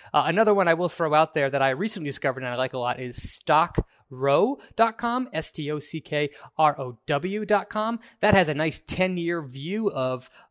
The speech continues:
companies' financial information right there for you and all kinds of free charts and stuff that you can use. So a really handy one. And it actually shows analyst estimates, uh, one, two, and three years,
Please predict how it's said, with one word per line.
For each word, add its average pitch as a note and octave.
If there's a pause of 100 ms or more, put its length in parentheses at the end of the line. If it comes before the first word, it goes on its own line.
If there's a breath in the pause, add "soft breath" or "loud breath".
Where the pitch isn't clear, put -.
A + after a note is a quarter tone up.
companies' D#3
financial E3
information F#3
right F3
there F3
for F3+
you F3+
and C#3
all D3+
kinds D#3
of C3
free D#3
charts D3
and D#3+
stuff D#3+
that -
you D#3
can D#3
use. D3+
So C3 (180 loud breath)
a D#3
really G3
handy D#3
one. B2 (200 loud breath)
And E3
it F#3+
actually G#3+
shows E3
analyst E3
estimates, D3+ (240 loud breath)
uh, C3
one, E3+
two, F#3+
and C3+ (100)
three G#3
years, A#2+